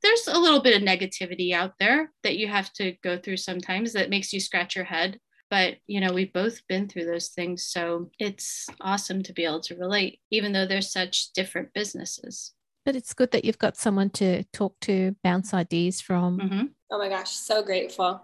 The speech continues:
Speaker 1: I'm so grateful too.
Speaker 3: So grateful, <laughs> Nancy.
Speaker 2: So shall we talk about the visit, your recent actual face-to-face visit?
Speaker 3: Yes. So one morning I was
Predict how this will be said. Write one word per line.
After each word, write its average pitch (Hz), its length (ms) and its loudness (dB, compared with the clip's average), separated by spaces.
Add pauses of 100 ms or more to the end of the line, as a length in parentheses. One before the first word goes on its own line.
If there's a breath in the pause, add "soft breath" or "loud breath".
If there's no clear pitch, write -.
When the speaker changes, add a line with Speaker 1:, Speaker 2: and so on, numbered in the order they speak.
(100)
Speaker 1:
I'm 208 200 -12
so 214 260 -4
grateful - 460 -2
too. - 340 -8 (120)
Speaker 3:
So 202 260 0
grateful, 190 560 0
<laughs> - 40 -6
Nancy. 254 1000 2 (140)
Speaker 2:
So - 200 4
shall 240 260 6
we 247 100 8
talk 277 260 6
about 233 320 4
the 214 160 0
visit, 214 400 4
your 196 220 4
recent 202 420 2 (340)
actual 226 360 2
face-to-face - 1080 2 (120)
visit? - 400 2 (400)
Speaker 3:
Yes. - 600 0 (240)
So 247 140 8
one 240 340 6
morning 202 540 2 (100)
I 208 200 4
was 202 180 0